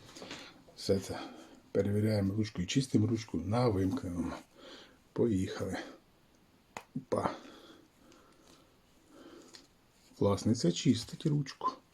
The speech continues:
Знає, і це добре. Чистесенько. Ось проблема.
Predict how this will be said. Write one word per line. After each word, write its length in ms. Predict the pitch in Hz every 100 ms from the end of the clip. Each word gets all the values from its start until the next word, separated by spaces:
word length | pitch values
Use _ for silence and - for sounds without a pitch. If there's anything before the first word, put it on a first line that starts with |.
| - - - -
Знає, 560 | 175 143 131 120 120 123 -
і 100 | -
це 200 | - 139
добре. 420 | 131 107 104 98 - - - - _ _ - - - - - - - - -
Чистесенько. 840 | - 156 - - 80 - - - - - - - - _ _ _ _ _ _ _
Ось 200 | 117 95
проблема. 560 | - 107 92 90 92 -